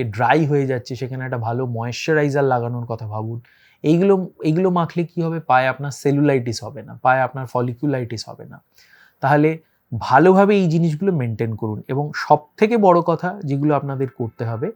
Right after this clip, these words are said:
সেটা হচ্ছে আপনাদের যদি পায়ে কড়া হয়, পায়ে যদি কোনো, আহ, কর্নস হয়, সেগুলোর যত্ন নিন, যাতে ফ্রিকশনস না হয়। সবসময় চটি পরে বাড়িতেও হাঁটার চেষ্টা করুন। মোটা সফট সোল ইউজ করুন, যাতে রাস্তায় হাঁটতে গেলে আপনাদের পায়ে ঘর্ষণটা কম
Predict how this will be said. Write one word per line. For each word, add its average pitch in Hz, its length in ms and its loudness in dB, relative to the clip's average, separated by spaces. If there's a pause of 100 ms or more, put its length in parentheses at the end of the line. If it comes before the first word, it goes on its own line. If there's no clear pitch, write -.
(340)
সেটা 131 240 -4
হচ্ছে 135 260 0 (360)
আপনাদের 135 420 -4
যদি 131 180 -4
পায়ে 120 300 4 (100)
কড়া 135 300 6
হয়, 120 340 0 (120)
পায়ে 123 260 0
যদি 120 220 -6
কোনো, 117 240 -8 (480)
আহ, 107 160 -6 (140)
কর্নস 151 460 4
হয়, 123 180 0
সেগুলোর 151 480 0
যত্ন 120 400 -4
নিন, 113 220 -8
যাতে 120 180 -6
ফ্রিকশনস 147 640 -4
না 131 60 -4
হয়। 123 140 -6
সবসময় 131 500 -4
চটি 139 240 0
পরে 151 240 2
বাড়িতেও 135 420 0
হাঁটার 117 320 -6
চেষ্টা 117 280 -8
করুন। 110 280 -8 (460)
মোটা 151 480 2 (200)
সফট 160 320 2
সোল 151 380 2
ইউজ 139 280 0
করুন, 120 340 -4
যাতে 120 200 -4
রাস্তায় 123 380 -2
হাঁটতে 117 340 -8
গেলে 123 160 -2
আপনাদের 113 340 -6 (440)
পায়ে 120 260 6
ঘর্ষণটা 139 560 0
কম 120 240 -4